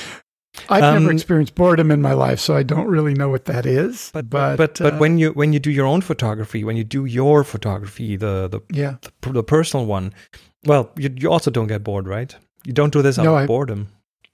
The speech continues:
Speaker 1: No, but, but, uh, I do it out of, uh, a sense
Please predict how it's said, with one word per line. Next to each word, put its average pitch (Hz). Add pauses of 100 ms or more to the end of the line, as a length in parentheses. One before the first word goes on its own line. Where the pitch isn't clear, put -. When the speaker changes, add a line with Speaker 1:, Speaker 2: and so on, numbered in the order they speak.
(800)
Speaker 1:
No, 175
but, 160
but, 156
uh, 202
I 180
do 208
it 196
out 156
of, 143
uh, 147
a 170
sense -